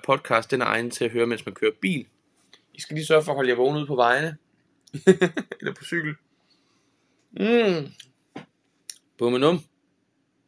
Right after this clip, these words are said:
Du skal da vist have en morfar senere, Mads. Det kan godt være, Lisbeth. Jeg skal se, om jeg kan få et plads i programmet til sådan en lille morfarlur der. Det ville da være skønt og dejligt. Jeg synes ellers, det plejer at,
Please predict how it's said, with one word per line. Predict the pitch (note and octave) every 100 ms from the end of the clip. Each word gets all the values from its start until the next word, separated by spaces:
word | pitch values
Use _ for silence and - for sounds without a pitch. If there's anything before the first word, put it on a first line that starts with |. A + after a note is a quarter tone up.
| _ _ _ _ - _ _
Du | A2
skal | G2+ -
da | E3+
vist | F3 F#3 -
have | D3+
en | E3+ E3+
morfar | E3+ A#3+ A#3+ B2+ A2
senere, | - A2 A2 A2+
Mads. | G2+ G2 -
Det | - G#2+
kan | G2
godt | - G#2
være, | G#2+ G#2
Lisbeth. | G#2 - - -
Jeg |
skal | - -
se, | C3+
om | A#2+
jeg | G#2+
kan | A2+
få | A#2+ A2+ _ _ _ _ _ _ _ -
et | -
plads | - B2 B2+ -
i | A#2+
programmet | - B2 C3 D3+ C3+
til | -
sådan | - C#3 C3
en |
lille | B2+ C#3+
morfarlur | C#3+ B2+ C3+ - B2+ A#2+ A#2+ A#2+ A#2
der. | A#2+ A2+ _ _ _ _ -
Det | A#2
ville | -
da | -
være | - -
skønt | - - - C#3+ -
og | _
dejligt. | - G#2 A#2+ - - _ _ _ _ _ _ - - -
Jeg |
synes | A#2+ C3+
ellers, | C3 B2
det | - A#2+
plejer | A2+ A#2 B2 A2
at, | G#2